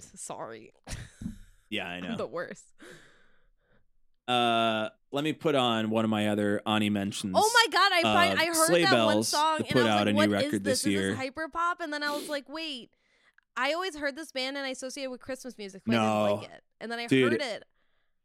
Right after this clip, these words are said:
Speaker 1: And I heard it on, um, one
Speaker 2: It's
Speaker 1: of the
Speaker 2: not,
Speaker 1: college
Speaker 2: it's not
Speaker 1: stations
Speaker 2: at
Speaker 1: out here, and I
Speaker 2: all.
Speaker 1: said, <gasps> "This smacks."
Speaker 2: Slay is spelled different, you know? <laughs> The bells that slay. Uh, it's,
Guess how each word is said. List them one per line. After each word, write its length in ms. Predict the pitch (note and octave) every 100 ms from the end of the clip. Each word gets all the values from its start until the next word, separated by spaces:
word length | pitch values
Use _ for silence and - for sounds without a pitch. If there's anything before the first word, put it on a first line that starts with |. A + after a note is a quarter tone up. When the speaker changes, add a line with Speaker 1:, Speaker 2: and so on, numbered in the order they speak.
| _ _ _ _ _ _
Speaker 1:
And 100 | B3+
I 100 | C#4
heard 160 | C4+ C#4+
it 120 | F4
on, 200 | D#4+ C#4+
um, 300 | A#3 B3 A#3
one 100 | G#3 - _ _ -
Speaker 2:
It's 140 | -
Speaker 1:
of 80 | -
the 60 | C3+
Speaker 2:
not, 140 | A2+
Speaker 1:
college 180 | - C#3+
Speaker 2:
it's 160 | C3+ D#3
not 180 | C#3+ A2+
Speaker 1:
stations 180 | G#2+
Speaker 2:
at 100 | A#2+
Speaker 1:
out 100 | A#2
here, 60 | B2
and 80 | G#2
I 20 |
Speaker 2:
all. 60 | G#2
Speaker 1:
said, 160 | G#3+ -
<gasps> 420 | F4 E4+ - _
"This 120 | B3
smacks." 280 | - - A#3+ C4+ - -
Speaker 2:
Slay 320 | - - C#3+
is 100 | D3
spelled 300 | A#2+ C3+ A2+
different, 380 | A2+ A#2 F#2+ E2
you 80 | D#2
know? 120 | G2+ - _ _ _ _ _ _ _ -
<laughs> 60 | - A2+ - _ _ _ _ _ _ _ _ _ _ _ -
The 60 | B2
bells 340 | C3+ C#3 A2+
that 160 | G2+ -
slay. 440 | - A#2+ C2+ - _ _ _ _ _ _ _ _ _ _ _ _ _ _ _ _ _ _ _ _ _ _ _ _ _
Uh, 280 | A2+ A2 G#2+
it's, 240 | B2 B2